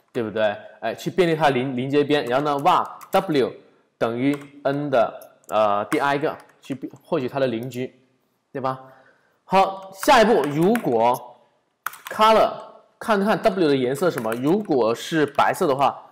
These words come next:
OK，可以继续往下便利，对吧？那它干什么呢？啊，就执行，再次执行这个代码。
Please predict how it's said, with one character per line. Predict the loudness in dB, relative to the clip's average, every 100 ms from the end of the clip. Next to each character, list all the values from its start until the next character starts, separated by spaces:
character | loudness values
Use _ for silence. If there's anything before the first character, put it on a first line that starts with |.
| -6
OK， | -2 0 -2 -4 -20 -4
可 | 2
以 | 2 0
继 | -4
续 | -4 -4
往 | -4
下 | -4
便 | -4 -4
利， | -6 -10 _ _ _ -6
对 |
吧？ | -4 -2
那 | -4
它 | -6 -4 2
干 | 2
什 | 2 -2
么 | -2
呢？ | -4 -6 -12 _ _
啊， | -20 -18 -8
就 | -8
执 | -6 -10
行， | -8 -8 -8 -6
再 | 0 2
次 | 0
执 | -8 -8
行 | -8
这 | -8
个 | -6
代 | -6
码。 | -8